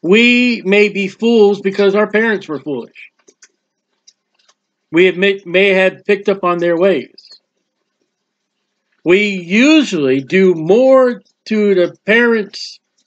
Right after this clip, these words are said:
wrongdoings than we do to their right doings. Every parent wants their child to do right.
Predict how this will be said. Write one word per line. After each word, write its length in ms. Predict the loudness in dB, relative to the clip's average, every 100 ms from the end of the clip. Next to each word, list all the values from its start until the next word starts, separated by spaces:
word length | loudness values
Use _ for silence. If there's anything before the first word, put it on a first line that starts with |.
| _ _
wrongdoings 840 | -8 0 2 2 0 0 0 0 0
than 120 | 2
we 140 | 2 2
do 180 | 0
to 140 | 0 2
their 160 | 2
right 260 | 2 2 -2
doings. 580 | -6 -8 -8 _ -20 -20 _ _ _ _ _ _ _ _
Every 340 | -2 -2 -2 -6
parent 400 | -2 0 0 -2
wants 240 | -6 -4
their 160 | -4 -2
child 320 | 0 0 0
to 80 | -2
do 140 | -2
right. 400 | 0 0 -2 -10